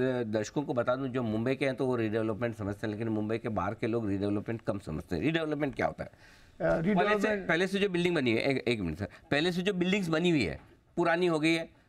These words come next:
Speaker 1: और फिर वो बिल्डिंग के जो जितने भी रहने वाले लोग हैं वो सोचते हैं कि चलो एक काम करते हैं, अपनी बिल्डिंग नई बनवाते हैं। फिर वो किसी डेवलपर को, जैसे सूरज स्टेट है, उनको पकड़ते हैं,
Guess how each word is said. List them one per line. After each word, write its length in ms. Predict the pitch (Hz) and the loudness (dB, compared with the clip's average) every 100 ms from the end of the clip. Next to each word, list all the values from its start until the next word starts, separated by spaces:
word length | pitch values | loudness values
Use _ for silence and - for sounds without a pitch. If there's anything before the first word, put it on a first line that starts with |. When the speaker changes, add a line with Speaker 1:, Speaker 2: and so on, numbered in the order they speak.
| - | -4
Speaker 1:
और 100 | 135 | -2
फिर 160 | 135 156 | 2 2
वो 120 | 156 | 2
बिल्डिंग 300 | 143 139 151 | 2 2 2
के 80 | 156 | 2
जो 160 | 151 | 2
जितने 320 | 131 127 147 | 0 -2 0
भी 100 | 147 | 0
रहने 260 | 143 131 135 | 2 2 4
वाले 180 | 135 135 | 4 2
लोग 180 | 127 127 | 0 0
हैं 80 | |
वो 100 | 131 | -2
सोचते 260 | 131 127 143 | -2 -4 -4
हैं 100 | 139 | -2
कि 100 | 185 | -2
चलो 180 | 226 - - - | -2 -4 -10 -6
एक 160 | 135 | 0
काम 180 | 123 143 | 0 0
करते 260 | 131 - 151 | -2 -2 -2
हैं, 100 | - _ | -4 _
अपनी 200 | - - | -10 -6
बिल्डिंग 380 | 107 101 123 117 | -4 -4 -4 -2
नई 180 | 82 92 | 0 0
बनवाते 440 | 71 64 52 - | 0 -4 -6 -8
हैं। 80 | - - - - - | -18 -18 -20 -14 -4
फिर 80 | 123 | -2
वो 80 | |
किसी 240 | 120 120 120 | -2 -4 -2
डेवलपर 380 | 107 107 117 117 | -2 0 -2 -4
को, 260 | - 120 - | -4 -8 -6
जैसे 220 | 101 92 95 | -8 -6 -4
सूरज 300 | 107 101 87 | -2 -2 -2
स्टेट 320 | - 87 82 | -4 -6 -4
है, 100 | 117 - | -10 -8
उनको 180 | 98 - | -6 -4
पकड़ते 360 | 92 90 - | -4 -6 -4
हैं, 120 | 107 | -4